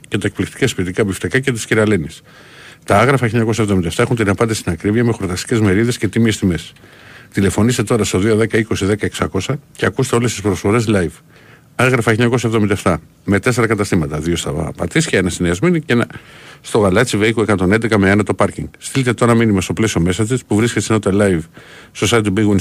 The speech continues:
Sport F M, γράφοντας ονοματεπώνυμο και τηλέφωνο για να δηλώσετε τη συμμετοχή και να μπείτε στην κλήρωση που θα γίνει στο τέλος εκπομπής, όπως πάντα εκεί στις δύο παρά πέντε.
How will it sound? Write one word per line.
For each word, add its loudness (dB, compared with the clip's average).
Sport 0
F 2
M, 2
γράφοντας 0
ονοματεπώνυμο 2
και -2
τηλέφωνο 0
για 0
να 2
δηλώσετε 0
τη -8
συμμετοχή -2
και -4
να 4
μπείτε 0
στην -6
κλήρωση 0
που -4
θα -4
γίνει -2
στο -4
τέλος -2
εκπομπής, -4
όπως -10
πάντα 0
εκεί -2
στις -6
δύο 0
παρά 0
πέντε. 0